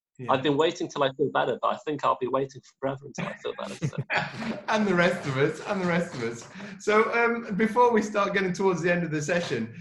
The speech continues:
Speaker 1: just some happy memories of times that, um, we shared together, Tim, 'cause it's always, I, I love to do this at the end of a session. I was having a chat with Jane about, um, our favourite memory of Tim in band, and she literally said, "Well,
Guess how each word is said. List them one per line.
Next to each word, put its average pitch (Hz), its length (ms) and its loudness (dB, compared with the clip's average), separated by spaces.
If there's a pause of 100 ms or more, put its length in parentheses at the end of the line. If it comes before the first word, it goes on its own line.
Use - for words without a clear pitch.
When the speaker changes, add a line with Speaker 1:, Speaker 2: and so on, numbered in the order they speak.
(160)
Speaker 1:
just 214 220 0
some 202 200 2
happy 202 280 2
memories 175 480 0
of 143 280 -4
times 147 600 0
that, 139 220 -4 (260)
um, 131 200 -4
we 135 120 -6
shared 135 460 -2
together, 127 460 -2 (240)
Tim, 120 220 -4
'cause 127 160 -4
it's 151 160 -6
always, 160 480 2 (100)
I, 131 180 -4
I 139 80 0
love 151 260 0
to 139 80 -8
do 131 160 -2
this 120 180 -6
at 120 80 -4
the 123 100 0
end 127 160 -2
of 113 100 -8
a 110 60 -4
session. 110 480 -10 (340)
I 151 60 2
was 151 120 0
having 175 180 0
a 156 80 -2
chat 151 260 -4
with 143 160 -2
Jane 135 520 0 (240)
about, 135 380 -2 (220)
um, 131 200 -2
our 139 220 2
favourite 151 300 0
memory 139 400 2
of 123 140 -4
Tim 139 380 -2
in 131 180 -4
band, 120 420 -2
and 127 160 -4
she 139 200 -4
literally 143 360 0
said, 120 300 -2
"Well, 120 340 0